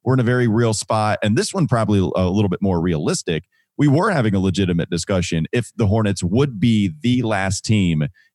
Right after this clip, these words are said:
in the N B A. It would be among the New York Knicks and maybe some other teams that were in the mix, but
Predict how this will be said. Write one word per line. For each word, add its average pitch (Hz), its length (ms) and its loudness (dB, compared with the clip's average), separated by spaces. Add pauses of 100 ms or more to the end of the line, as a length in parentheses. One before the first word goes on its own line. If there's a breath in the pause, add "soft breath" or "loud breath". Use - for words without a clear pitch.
in 113 180 2
the 95 220 0
N 92 180 2
B 80 240 0
A. 78 320 -2
It 92 120 -4
would 82 180 -6
be 90 160 -2
among 92 640 -2
the 80 320 -4
New 90 100 -2
York 78 220 -4
Knicks 117 260 -2
and 107 60 -4
maybe 110 160 0
some 98 160 -2
other 120 160 -2
teams 90 260 -2
that 90 100 -2
were 85 120 -2
in 78 80 -4
the 78 80 -8
mix, 98 420 -2
but 85 240 -4